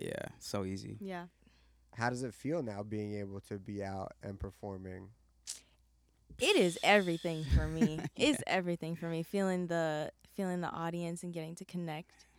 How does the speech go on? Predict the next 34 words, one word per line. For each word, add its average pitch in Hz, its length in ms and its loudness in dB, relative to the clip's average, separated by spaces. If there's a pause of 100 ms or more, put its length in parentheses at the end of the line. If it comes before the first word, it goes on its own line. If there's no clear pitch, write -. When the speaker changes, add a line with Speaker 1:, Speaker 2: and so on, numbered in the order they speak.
(280)
Speaker 2:
with 196 160 -4
people 175 540 -8 (220)
that 170 280 -2
fuck 190 220 -10
with 180 140 -2
us. - 220 -4
It's 190 200 -6
like, 175 220 0 (260)
it's - 160 -6
just - 300 -2
so 170 240 -2
different. 160 680 -8
And 170 420 -4
we 202 120 0
were 180 220 2 (160)
so - 480 -6
frustrated - 800 -10 (160)
during 143 320 -8
covid - 380 -8
when 101 180 -16
we 175 100 -8
couldn't - 240 -8
perform. 170 380 -8
It 170 80 -4
was, 175 180 -4
like, - 360 -10 (420)
really 170 320 2
getting 156 280 -4
to - 140 -8
us. - 360 -8
But 160 240 0 (480)
we 202 520 4
have 180 280 0
been, 175 540 0